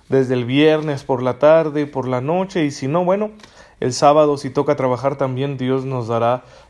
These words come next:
la gracia necesaria para hacerlo bien y no ceder ante el estrés, el cansancio y la presión de nuestra vida laboral.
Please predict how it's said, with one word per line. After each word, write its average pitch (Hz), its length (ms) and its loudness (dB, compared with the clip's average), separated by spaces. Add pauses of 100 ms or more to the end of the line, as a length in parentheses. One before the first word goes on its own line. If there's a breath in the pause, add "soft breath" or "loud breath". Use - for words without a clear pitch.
la 117 160 0
gracia 131 580 0
necesaria 143 880 0
para 110 300 -2
hacerlo 123 480 -4
bien 170 360 -2 (360 loud breath)
y 139 100 -4
no 147 200 0
ceder 143 380 -2
ante 135 240 -4
el 113 80 -6
estrés, 123 460 -6
el 117 140 -6
cansancio 131 920 -2 (300 loud breath)
y 123 120 -2
la 120 200 0
presión 143 600 0
de 139 100 -4
nuestra 120 400 -4
vida 131 260 0
laboral. 110 440 -2